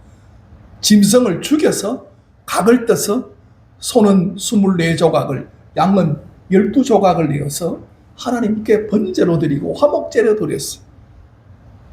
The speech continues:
그런데 사도 바울은 새로운 제안을 합니다. 너희가 드릴 예배는 영적 예배인데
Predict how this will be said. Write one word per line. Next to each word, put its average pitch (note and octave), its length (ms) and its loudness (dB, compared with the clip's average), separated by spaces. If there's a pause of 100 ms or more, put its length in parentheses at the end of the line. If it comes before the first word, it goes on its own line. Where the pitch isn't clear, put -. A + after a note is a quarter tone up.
(180)
그런데 A#3 460 0 (240)
사도 C#4+ 320 0
바울은 G3 340 2
새로운 F4 460 -2
제안을 E3+ 380 -2
합니다. D3+ 520 -4 (200)
너희가 G3+ 380 4
드릴 F#3 300 -2
예배는 D3+ 420 -4
영적 A#3+ 520 -2
예배인데 D3 500 0